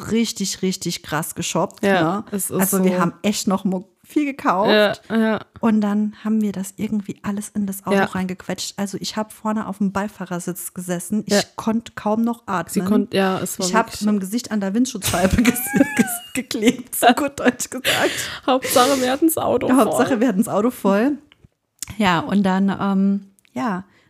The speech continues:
Speaker 1: normalerweise würde ich dann, wenn ich nach Hause komme, sage, sagen, "Schatz,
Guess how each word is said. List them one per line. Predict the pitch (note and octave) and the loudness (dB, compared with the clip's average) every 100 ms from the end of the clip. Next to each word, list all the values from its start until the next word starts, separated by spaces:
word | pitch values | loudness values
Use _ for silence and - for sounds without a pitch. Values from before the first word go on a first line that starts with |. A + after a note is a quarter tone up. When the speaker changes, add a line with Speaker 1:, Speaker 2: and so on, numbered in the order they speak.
| - | -4
Speaker 1:
normalerweise | F#3+ E3+ F3+ F#3 F#3 G3 G3+ | -2 0 -2 -2 -4 -6 -6
würde | G3+ | -4
ich | G3 - | -4 -4
dann, | F#3 F#3 - - | -4 -4 -6 -8
wenn | D#3+ E3 | -6 -6
ich | - | -6
nach | F3 | -6
Hause | E3+ F3 - | -6 -8 -8
komme, | F#3+ F3+ | -8 -6
sage, | F3 F3 F3+ G#3 A3+ _ _ | -8 -10 -8 -8 -8 _ _
sagen, | - E3+ F#3+ A3 | -10 -6 -4 -6
"Schatz, | G#3+ G3+ G#3 - | -6 -10 -10 -12